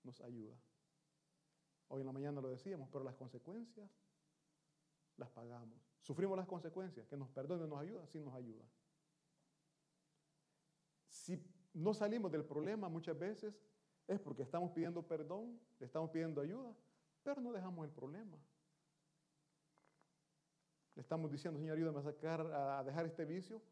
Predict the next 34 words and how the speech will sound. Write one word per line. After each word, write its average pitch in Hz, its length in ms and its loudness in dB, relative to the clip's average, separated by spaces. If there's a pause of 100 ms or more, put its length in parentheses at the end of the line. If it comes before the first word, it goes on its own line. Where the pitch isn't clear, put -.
(440)
pero 220 140 -4
no 208 120 -4
queremos 165 300 -4
dejar 143 220 -6
ese 127 200 -8
vicio. 147 320 -12 (2250)
Dios 220 240 8
nos 208 140 4
quiere 185 200 4
ayudar, 185 380 0 (320)
nosotros 151 440 -4
no 147 100 -2
nos 143 100 -8
queremos 131 320 -6
ayudar. 139 320 -10 (960)
Dios 185 280 10
nos 233 120 10
está 233 140 4
ayudando, 196 400 4
nosotros 151 360 -2
seguimos 143 300 0
de 123 80 -4
necio. 143 380 -10 (1900)
La 139 220 0
fuerza 185 480 0
y 147 40 2
la 143 140 2
posibilidad 147 640 0
de 135 120 -2
dejar 131 200 -2
ese 151 140 -2
pecado 156 360 -2
lo 190 100 -4
tenemos, 156 460 -6